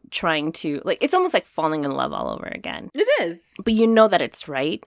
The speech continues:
Speaker 1: and you have that feeling that it's, it's the true one. It's what, it's what her wolf was trying to get her to go to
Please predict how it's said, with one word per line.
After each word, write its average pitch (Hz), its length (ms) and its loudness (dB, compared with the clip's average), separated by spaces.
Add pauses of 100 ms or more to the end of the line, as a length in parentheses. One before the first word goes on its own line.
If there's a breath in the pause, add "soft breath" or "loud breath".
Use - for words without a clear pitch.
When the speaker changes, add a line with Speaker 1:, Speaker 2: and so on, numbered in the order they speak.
Speaker 1:
and 165 120 -4
you 160 100 -4
have 160 180 -8
that - 160 -12
feeling 139 460 -6
that 135 160 -10
it's, - 420 -14 (180)
it's 185 240 -2
the 175 100 -8
true 170 260 0
one. 165 300 0
It's - 220 -10
what, 156 160 0 (120)
it's 170 200 -4
what 196 140 2
her 175 120 -4
wolf 160 320 0
was 143 140 -8
trying 131 400 -8
to 127 60 -10
get 165 180 -12
her 139 120 -10
to 117 120 -10
go 110 240 -8
to 98 320 -8